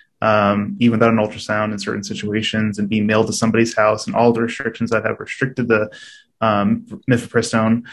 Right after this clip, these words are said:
uh, which is the medication abortion medication, uh, were com-, completely unfounded, which we always knew, but now we have, uh, really good data to support that we were never able to study before because of restrictions that existed through the F D A, uh,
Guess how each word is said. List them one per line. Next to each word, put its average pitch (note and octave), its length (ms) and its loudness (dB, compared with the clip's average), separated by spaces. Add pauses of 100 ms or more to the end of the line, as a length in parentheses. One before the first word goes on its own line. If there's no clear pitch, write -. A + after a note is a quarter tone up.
(340)
uh, A2 160 2
which G#2+ 200 -4
is G#2+ 200 -4
the A#2+ 40 0
medication A2 460 -2
abortion G#2+ 640 -2 (380)
medication, A#2 800 6 (320)
uh, A2 280 6
were A#2 140 2
com-, - 160 0 (100)
completely C#3+ 280 6
unfounded, A#2 360 2
which C#3 160 2
we F3+ 80 6
always B2 280 6
knew, A2 280 0 (200)
but A#2 260 0
now A#2+ 180 2
we A2+ 100 2
have, G#2+ 280 0
uh, A2 380 0 (300)
really C3 220 2
good G2+ 120 -4 (120)
data G#2 300 -6
to C3+ 100 -8
support A2+ 360 0
that A2 100 0
we A#2 80 2
were A#2 100 2 (100)
never A#2 160 0
able A2+ 320 0
to A2 600 -4
study A2+ 580 0
before A#2 420 0 (120)
because A2 280 -2
of A2+ 200 2
restrictions A#2 460 -6
that A2+ 100 0
existed G#2+ 400 -6
through A2 160 -4
the A2 60 2
F - 120 -2
D G#2+ 120 0
A, - 80 2 (680)
uh, G2+ 200 6